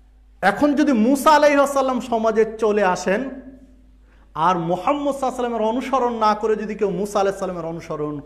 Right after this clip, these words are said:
করেন, আল্লাহ সাল্লাল্লাহু আলাইহি ওয়াসাল্লাম বলছেন, "ও সত্য পথ নয়, জান্নাতের পথ নয়, ও জাহান্নামের পথে যাবে।" অথচ মূসা আলাইহিস সালাম একজন সিনিয়র নবী। মূসা আলাইহিস সালাম একজন রাসূল, তার উপর তাওরাত নাজিল হয়েছে। মুহাম্মদ সাল্লাল্লাহু আলাইহি ওয়াসাল্লামের উপরে যেমন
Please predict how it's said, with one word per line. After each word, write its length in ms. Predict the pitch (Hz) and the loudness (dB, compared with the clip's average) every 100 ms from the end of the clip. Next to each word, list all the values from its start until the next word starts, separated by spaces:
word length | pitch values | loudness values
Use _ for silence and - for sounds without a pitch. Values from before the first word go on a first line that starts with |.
| - | 4
করেন, 260 | 214 277 | 6 6
আল্লাহ 680 | 277 - - - - 170 190 | 2 -10 -16 -14 -4 -4 -2
সাল্লাল্লাহু 60 | |
আলাইহি 20 | 220 | -6
ওয়াসাল্লাম 420 | 208 202 196 180 | -6 -6 -6 -8
বলছেন, 260 | 170 185 | -8 -8
"ও 60 | 170 | -10
সত্য 460 | - 220 220 - 202 | -4 -4 -4 -4 -4
পথ 240 | 170 - | -4 -6
নয়, 100 | 151 | -10
জান্নাতের 540 | 127 170 214 220 208 185 | -6 -4 -2 -2 -4 -4
পথ 120 | 160 160 | -8 -10
নয়, 100 | 156 | -8
ও 40 | 147 | -8
জাহান্নামের 480 | 131 151 160 139 127 | -4 -6 -6 -10 -12
পথে 200 | 120 123 | -14 -16
যাবে।" 200 | 107 95 - - _ - - - - - - - - | -18 -18 -20 -20 _ -20 -20 -20 -20 -20 -20 -20 -10
অথচ 280 | 185 208 - | -6 -4 -2
মূসা 320 | 247 247 247 | -2 0 2
আলাইহিস 200 | 254 247 | 0 0
সালাম 120 | 254 247 | -2 -4
একজন 220 | 220 220 | -6 -8
সিনিয়র 400 | - 240 220 175 | -6 -4 -4 -4
নবী। 280 | 151 120 101 - - - - - - | -6 -8 -12 -16 -20 -20 -20 -20 -8
মূসা 240 | 175 247 294 | -4 0 0
আলাইহিস 160 | 277 | 2
সালাম 260 | 285 285 262 | -2 -2 -4
একজন 340 | 226 208 285 | -6 -2 -2
রাসূল, 580 | 208 226 - 349 180 139 | 2 0 2 0 0 0
তার 180 | 233 262 | 2 2
উপর 200 | 269 269 | 0 -2
তাওরাত 480 | 262 269 277 262 196 | 2 4 4 2 0
নাজিল 320 | 185 190 208 | -2 -2 -2
হয়েছে। 500 | 185 156 117 95 - - - - - - - - - 147 | 0 -2 -6 -14 -20 -20 -20 -20 -20 -20 -20 -20 -18 -10
মুহাম্মদ 320 | 151 233 240 | -2 0 -2
সাল্লাল্লাহু 360 | 240 226 240 233 | -4 -6 -4 -4
আলাইহি 20 | |
ওয়াসাল্লামের 40 | |
উপরে 200 | 226 208 | -2 -2
যেমন 240 | 185 190 | 0 -2